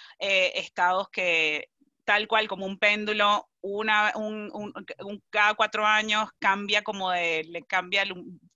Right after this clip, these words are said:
cambia de humor y dice, "No me gustan los demócratas o no me gustan los republicanos", y entonces estamos allí. No tenemos tantos votos electorales, pero, pero la gente nos para bola porque es lo prim-, lo de los caucus o lo de,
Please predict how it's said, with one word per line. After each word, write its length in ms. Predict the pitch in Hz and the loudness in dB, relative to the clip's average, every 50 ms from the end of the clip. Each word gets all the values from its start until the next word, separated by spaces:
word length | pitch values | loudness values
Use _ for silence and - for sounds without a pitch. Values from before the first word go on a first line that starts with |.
| _ _ _ _ | _ _ _ _
cambia 300 | - 202 196 202 214 226 | -2 -2 -2 2 2 4
de 120 | 220 202 185 | 4 2 0
humor 520 | 180 185 202 214 226 247 277 285 269 - - | 0 0 4 4 4 4 4 0 -6 -10 -10
y 100 | 175 185 | -6 -4
dice, 300 | 170 175 175 - 196 185 | -4 -4 -4 -4 -4 -2
"No 120 | 180 175 | -2 -2
me 100 | 185 196 | -4 -4
gustan 260 | 202 214 - 208 202 | -6 -6 -4 -4 -4
los 100 | 208 208 | -2 -2
demócratas 600 | 180 175 202 240 262 254 262 277 262 277 277 220 | -2 -2 0 0 -2 -2 -4 -4 -2 0 0 0
o 40 | 175 | 0
no 100 | 175 180 | -4 -6
me 100 | 185 185 | -8 -8
gustan 260 | 185 190 - 196 196 | -10 -8 -8 -6 -6
los 80 | 202 185 | -4 -6
republicanos", 680 | 165 160 - 165 165 143 190 214 240 254 262 262 247 | -6 -8 -8 -10 -8 -2 0 2 2 2 0 -2 -4
y 40 | 208 | -6
entonces 400 | 165 151 160 160 - 185 190 - - - - - - - _ | -8 -8 -8 -4 -2 -2 -2 -2 -6 -16 -20 -20 -20 -12 _
estamos 400 | - 185 180 - 180 175 190 208 | -6 -6 -4 -2 -4 -2 -2 -2
allí. 260 | 202 175 175 165 156 _ - - _ | -2 -2 -2 -4 -6 _ -14 -10 _
No 140 | - 262 262 | 0 0 2
tenemos 340 | 254 294 285 302 294 294 294 | 2 4 2 4 2 2 2
tantos 260 | 285 277 254 285 262 | 2 0 0 0 -2
votos 260 | 269 262 254 - 277 262 | -2 -2 -2 -2 -4 -6
electorales, 640 | 247 226 - - 190 185 190 202 226 262 294 - - - - - _ _ _ _ | -6 -8 -8 -6 -4 0 0 0 0 0 -4 -6 -8 -18 -20 -20 _ _ _ _
pero, 400 | - 269 269 262 269 262 262 - - _ _ _ _ | 4 4 6 6 6 6 4 4 0 _ _ _ _
pero 160 | - 269 262 | 4 4 4
la 80 | 262 254 | 6 4
gente 220 | 247 262 254 320 | 4 2 2 4
nos 160 | 320 311 - - | 2 2 2 2
para 240 | 254 240 247 277 | 2 4 4 4
bola 320 | 311 320 269 196 175 175 - | 4 2 2 2 2 0 -2
porque 320 | - 180 170 - 180 180 175 | -4 -8 -8 -4 -2 -2 -2
es 100 | 175 180 | 0 -2
lo 140 | 180 175 175 | -4 -4 -4
prim-, 220 | 185 180 175 170 | -6 -8 -8 -6
lo 140 | 160 160 160 | -4 -4 -4
de 80 | 160 160 | -4 -4
los 180 | 156 - - - | -6 -6 -6 -2
caucus 800 | - 269 294 302 294 294 - - 277 277 269 269 269 262 - - | 0 2 2 2 0 -2 -4 -6 -6 -4 -4 -4 -6 -6 -4 -4
o 80 | 180 | -2
lo 200 | 175 175 170 170 | 0 0 -2 -2
de, 320 | 170 170 170 170 165 165 | -2 -2 -2 -2 -2 -4